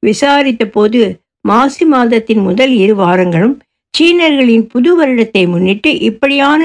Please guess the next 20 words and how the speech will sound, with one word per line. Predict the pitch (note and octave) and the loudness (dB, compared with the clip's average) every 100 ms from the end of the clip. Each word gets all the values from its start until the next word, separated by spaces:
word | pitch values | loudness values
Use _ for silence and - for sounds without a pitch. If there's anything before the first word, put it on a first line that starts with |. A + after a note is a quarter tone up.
| D4+ | -2
களியாட்டங்கள் | G3 G3 B3+ B3 A#3 G3 F#3 F#3+ E3 _ _ _ - | -2 0 0 -2 -4 -6 -2 -2 -4 _ _ _ -4
நடைபெறும் | E3+ F#3+ D4 F4 C4 F#3+ G#3+ | 0 0 0 0 -2 0 0
என்று | A3 E3+ B3+ | 0 0 -2
சொன்னார்கள். | - A3+ E3+ E3+ D#3 D3 E3+ G#3+ _ _ _ _ - | -2 -2 0 0 -2 -2 -4 -6 _ _ _ _ -4
தங்க | C4 F4 G#4+ | -2 0 0
வேட்டை | F#4 C4 C#4 | 0 -2 -4
காலத்தில் | B3+ A#3 A3+ A3+ C4+ B3+ | 0 0 2 0 -2 -4
சீனர்களும் | - C#4+ E4+ E4 D#4+ D#4+ F4 | -2 -2 0 0 0 0 0
இடம்பெற்றிருந்தார்கள் | B3 A#3+ B3+ A#3 A#3 A3 G#3+ G3+ F#3+ G#3 G3 | 0 0 0 -2 -2 -2 0 0 0 0 0
என்பதை | F3 F#3 F#3 C4 D4 _ _ - | 0 0 0 -2 -4 _ _ -4
நினைவு | G#3+ C4 F4 F4+ | 0 2 2 0
கொள்ள | F4 A3 F#3+ | 0 0 0
தகுந்த | - E3+ F#3+ E3+ | -2 -2 0 -2
வகையில் | D#3+ D#3+ F3+ D4 E4+ - _ _ - | -2 -2 0 0 -2 -4 _ _ -2
அவர்களுக்கெனவும் | A3 C#4 E4 E4+ D#4+ D#4 D4 D#4 F4+ F4+ | -2 0 0 0 0 0 0 0 0 -2
சில | - C4 A3 | 0 -2 0
பாசறைகள், | - A3+ A3+ A#3 F#3+ F3+ A3+ A#3+ | 0 0 0 -2 -2 0 -2 -2
கோவில் | - G#3+ A3+ G#3 G#3+ | 0 2 2 0 0
என்பன | F3+ E3 F3 F#3+ G4+ - _ _ - | 0 -2 -2 -2 -2 -8 _ _ -8
அங்கே | - G#3+ F#3+ | -2 0 2